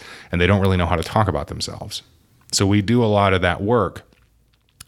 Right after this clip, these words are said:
which isn't fancy and isn't like, "Here's my big analytics dashboard that talks about how people understand the truth of who you are now," because it's, it's a lot of long-term, year over year, like, "Here's,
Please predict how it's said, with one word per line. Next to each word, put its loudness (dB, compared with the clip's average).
which 2
isn't 2
fancy 2
and 2
isn't 2
like, 2
"Here's 0
my 2
big 0
analytics -2
dashboard 2
that -6
talks 0
about 0
how 0
people -4
understand -2
the -2
truth 2
of 0
who -2
you -2
are 4
now," -2
because 0
it's, -4
it's -4
a 0
lot 0
of -2
long-term, 0
year 2
over 2
year, 2
like, -2
"Here's, 2